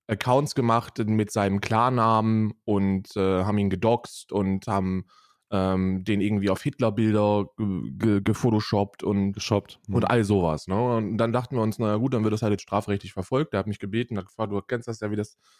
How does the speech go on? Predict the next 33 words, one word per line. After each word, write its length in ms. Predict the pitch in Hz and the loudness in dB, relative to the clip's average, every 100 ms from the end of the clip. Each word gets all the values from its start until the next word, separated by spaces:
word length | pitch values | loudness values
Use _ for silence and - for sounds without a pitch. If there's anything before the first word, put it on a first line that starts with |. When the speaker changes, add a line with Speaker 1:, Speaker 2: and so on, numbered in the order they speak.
| _ _ | _ _
Speaker 1:
du 80 | 104 | -2
weißt 220 | 113 - | 0 0
ja, 80 | 110 | 0
wie 40 | |
das 140 | 107 - | 0 -2
funktioniert.“ 540 | 107 - 107 139 147 _ _ _ _ - | -6 -2 0 0 -2 _ _ _ _ -2
Ähm, 440 | 110 110 104 101 - - | 0 2 0 -4 -8 0
„Jo, 260 | 120 147 | 2 4
alles 280 | - 110 - | 4 2 0
klar, 360 | 143 143 147 - | 2 2 2 0
haben 100 | 117 | 2
wir 60 | 113 | 2
übernommen.“ 440 | 107 117 143 160 - _ _ _ - | 2 2 0 -2 -10 _ _ _ -4
Ähm, 260 | 117 117 - | -2 0 0
er 120 | 120 | 0
hat 100 | 120 | 0
das 140 | 113 | -2
dann, 360 | - 104 104 101 | 0 2 2 0
er 140 | 98 113 | 0 -2
hat 100 | 110 | -2
das 140 | 107 | -4
dann, 340 | 110 98 101 | 0 0 0
äh, 280 | 98 95 92 - | 0 -2 -4 -4
alles 240 | - 101 - | -4 -2 0
losgeschickt 500 | 143 - 151 170 135 | -2 -2 -4 -4 -2
und 120 | 123 | -2
in 200 | - 190 | 2 2
diesem 260 | 196 160 175 | 4 4 4
Verfahren 460 | 156 - 143 147 | 2 0 0 2
hat 100 | 120 | 0
sich 100 | 117 | -4
dann 160 | 113 104 | -4 -4
herausgestellt, 800 | 101 107 127 104 - 87 107 | -2 -4 -4 -10 -6 -2 -2